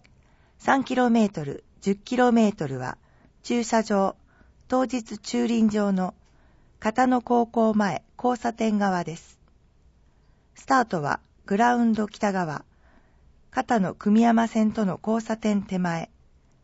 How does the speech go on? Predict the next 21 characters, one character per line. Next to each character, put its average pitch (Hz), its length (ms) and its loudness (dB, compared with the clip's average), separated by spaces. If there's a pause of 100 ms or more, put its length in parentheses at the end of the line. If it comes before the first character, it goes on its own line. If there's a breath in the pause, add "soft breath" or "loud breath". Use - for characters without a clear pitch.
フ - 140 -4
ィ - 20 4
ニ 240 160 6
ッ - 20 0
シ - 260 -10
ュ - 20 -8
は 143 160 -8 (260)
グ 190 100 -2
ラ 202 140 4
ウ 196 80 2
ン 190 80 2
ド 175 140 -4
で 160 100 -6
す。 - 180 -20 (1200)
グ 202 80 0
ラ 247 160 4
ウ 262 80 2
ン 240 80 2
ド 240 80 0
に 233 160 4
は 156 200 -6